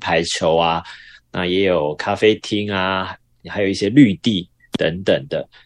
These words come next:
那下面的楼层就是，呃，三楼、二楼、一楼，就是一些商业的设施，包括了餐饮啊，或者是百货店、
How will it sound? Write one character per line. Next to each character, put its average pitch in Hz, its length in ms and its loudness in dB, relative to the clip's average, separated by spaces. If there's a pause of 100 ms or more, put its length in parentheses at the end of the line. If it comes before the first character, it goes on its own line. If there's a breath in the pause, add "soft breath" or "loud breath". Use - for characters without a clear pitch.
(100)
那 127 240 2 (480)
下 151 260 2
面 127 220 2
的 95 80 4
楼 85 240 2
层 76 320 -6
就 85 140 -6
是， 73 420 -6 (340 soft breath)
呃， - 380 -6
三 117 280 0
楼、 90 200 4
二 101 180 4
楼、 87 180 2
一 101 140 0
楼， 64 300 -2
就 95 200 -6
是 - 160 -4
一 98 80 0
些 101 160 2
商 104 280 0
业 104 120 2
的 82 140 -2
设 98 280 2
施， 90 460 -4
包 87 220 0
括 90 340 0
了 73 220 -2
餐 104 340 -4
饮 87 300 -4
啊， 52 180 -12 (380 loud breath)
或 101 160 2
者 71 260 -4
是 82 720 -4 (220)
百 64 200 -4
货 123 300 8
店、 101 400 2